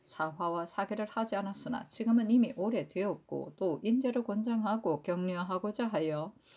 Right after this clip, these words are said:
대신과 의논하였더니, 대신도 무방하다고 하였다. 또 시사할 때에 품계에 따라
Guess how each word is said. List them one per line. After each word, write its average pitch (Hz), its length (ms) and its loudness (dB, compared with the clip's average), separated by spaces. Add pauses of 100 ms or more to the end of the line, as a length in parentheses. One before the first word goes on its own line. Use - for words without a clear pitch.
(320)
대신과 165 580 -2
의논하였더니, 202 800 0
대신도 147 640 0
무방하다고 220 800 0
하였다. 208 600 0 (420)
또 226 140 4
시사할 220 800 0
때에 160 480 0
품계에 180 640 -2
따라 185 360 -4